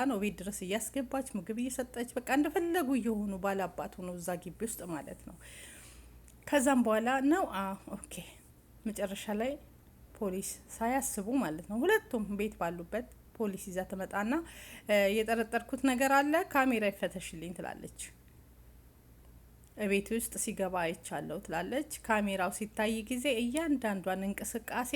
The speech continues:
ፖሊሶቹ ያሉ፣ ሲጀመር እሷ አይታለች በስልኳ ላይ መዳም ማለት ነው። እ፣ ከዛን ፖሊስ ይዟት እሷንም እሱንም ወደ እስር ቤት ገብተዋሉ። እና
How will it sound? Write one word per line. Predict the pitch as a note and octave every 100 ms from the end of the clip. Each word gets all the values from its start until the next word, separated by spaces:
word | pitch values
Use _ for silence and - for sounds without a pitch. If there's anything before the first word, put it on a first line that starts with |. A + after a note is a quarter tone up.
| C#4+ C#4+
ፖሊሶቹ | - F#3 F3+ - F3+ -
ያሉ፣ | D#3+ D#3 F3
ሲጀመር | - G3+ G#3+ G#3+ D4
እሷ | C4+ -
አይታለች | A#3 F3 E3 D#3 E3+
በስልኳ | E3+ E3+ F3 E3+ D#3
ላይ | E3 E3+
መዳም | D#3+ E3 G#3+
ማለት | G#3 E3 F3+
ነው። | A3+ D#4+ - - - - - - -
እ፣ | F#3 F#3 F#3
ከዛን | G#3 F#3 F3 G3 C4+ -
ፖሊስ | - F#3+ F#3 - -
ይዟት | F#3 F3 F3+ G#3+ - -
እሷንም | A3 - - A3 G#3+ A3 A3+ - G#3
እሱንም | A3+ - G#3+ G#3+ G#3+
ወደ | G3 G3
እስር | G3 - F#3+
ቤት | F3+ F#3 F3+
ገብተዋሉ። | F#3 F#3 - E3 E3+ F3 F#3 -
እና | G3+